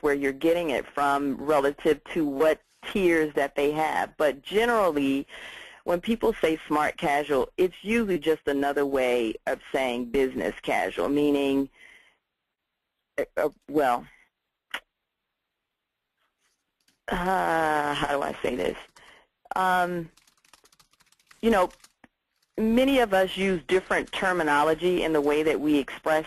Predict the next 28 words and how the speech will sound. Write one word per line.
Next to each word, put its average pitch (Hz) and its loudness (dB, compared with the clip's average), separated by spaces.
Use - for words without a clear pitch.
things. 165 -2
So, 160 2
for 175 0
example, 151 0
some 226 2
people 220 0
used 180 0
relaxed 165 0
casual 139 -2
relative 143 0
to 143 0
smart 147 0
casual 131 -2
versus, 139 0
um, 143 -4
traditional 151 -2
business. 139 -2
There's 190 0
all 185 2
tons 180 -2
of 143 0
sorts - -2
of 156 0
names 151 -2
out 113 -2
there. 92 0
But - -4
usually 196 2